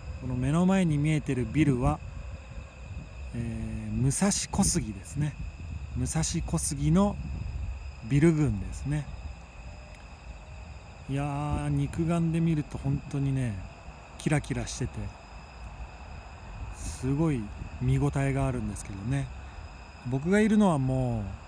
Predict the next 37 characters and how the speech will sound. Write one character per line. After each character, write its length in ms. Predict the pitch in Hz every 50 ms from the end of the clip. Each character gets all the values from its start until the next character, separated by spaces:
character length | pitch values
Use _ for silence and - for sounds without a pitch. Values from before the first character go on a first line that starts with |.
| - - - - - - - - - - - - - - - - - - - -
多 60 | 143 147
摩 140 | 156 165
川 280 | 160 156 151 139 127 123
の、 160 | 117 113 110 107 104 110 - - - - - - - - 135 127
何 160 | 131 139 139
で 80 | 113 101
す 80 | -
か？ 160 | - 147 160 180 - - - - - - - - - - - - - 117
グ 120 | 117 123 143
ラ 140 | 170 180 185
ウ 60 | 185
ン 100 | 180 175
ド 520 | 175 175 170 165 165 165 165 160 160 156
の 160 | 156 151 143
ど 120 | 123 135 143
真 140 | 147 175 185
ん 60 | 185
中 180 | 185 175 180
ぐ 120 | 175 165 175
ら 80 | 165
い 60 | 143 -
か 100 | - 104
ら 80 | 101
撮 100 | - 131 113
っ 20 |
て 120 | - - 113
る 60 | 104
ん 120 | 98 95
で 60 | 98 92
す 80 | - -
け 60 | 107
ど、 100 | 95 98 95 - - - - - - - - - - - - - - - - - - - - - - - - - - - - - - - - - - - - - 127 123 127
周 300 | 135 147 156 156 151 156
り 60 | 160
は 180 | 156 151 151
も 240 | 143 143 143 139 131
う 300 | 117 113 113 113 127 131